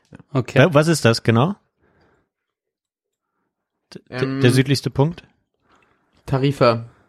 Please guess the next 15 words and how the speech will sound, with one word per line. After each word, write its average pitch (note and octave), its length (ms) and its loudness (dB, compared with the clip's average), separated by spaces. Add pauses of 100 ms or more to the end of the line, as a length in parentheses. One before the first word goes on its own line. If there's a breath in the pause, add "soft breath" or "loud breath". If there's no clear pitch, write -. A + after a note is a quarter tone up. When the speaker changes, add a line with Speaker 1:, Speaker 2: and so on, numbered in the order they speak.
(160)
Speaker 1:
Das - 140 -18
ist - 120 -8
ein A#2+ 340 -4
Dörfchen, A#2+ 580 0
ähm, A2 540 0 (1120 soft breath)
quasi C3 260 0
Straße C3+ 320 -2
von C3 140 0
Gibraltar, C#3+ 420 -2
wo D3 80 0
es C3+ 120 -4
nach C3 260 0
Marokko C#3 380 -2
rübergeht. D3+ 440 0
Speaker 3:
Mhm. C#3 120 0